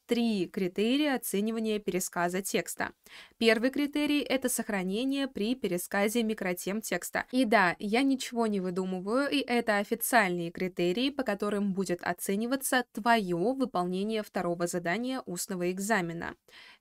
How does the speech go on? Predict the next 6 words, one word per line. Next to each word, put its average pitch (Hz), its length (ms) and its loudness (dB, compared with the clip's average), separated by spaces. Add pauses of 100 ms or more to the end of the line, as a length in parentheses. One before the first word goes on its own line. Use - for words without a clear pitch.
Первый — 208 540 2
это 226 200 0
сохранение 214 840 0
при 240 140 -2
пересказе 202 720 0
микротем 214 880 -2